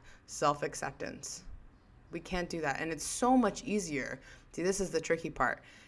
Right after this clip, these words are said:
It is so much easier to blame other people for the shit that we are doing, you know, for, to say, you know, "But you were acting like this,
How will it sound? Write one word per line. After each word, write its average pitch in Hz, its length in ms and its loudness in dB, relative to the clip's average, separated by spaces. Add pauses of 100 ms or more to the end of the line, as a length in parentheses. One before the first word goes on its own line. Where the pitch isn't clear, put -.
It 165 100 4
is 160 260 4 (220)
so 175 880 8
much 147 340 0
easier 139 640 0
to 156 100 -4
blame 143 360 0
other 147 200 2
people 139 560 -2 (320)
for 139 560 4 (600)
the 156 100 0
shit 151 260 0
that 147 140 2
we 151 200 -2
are 143 120 4
doing, 135 480 -2 (200)
you 147 140 0
know, 143 360 2
for, 151 460 4 (600)
to 175 100 0
say, 170 380 6
you 156 100 0
know, 147 280 -4
"But 175 160 -2
you 220 220 8
were 233 120 12
acting 196 320 4
like 165 240 -4
this, 226 560 6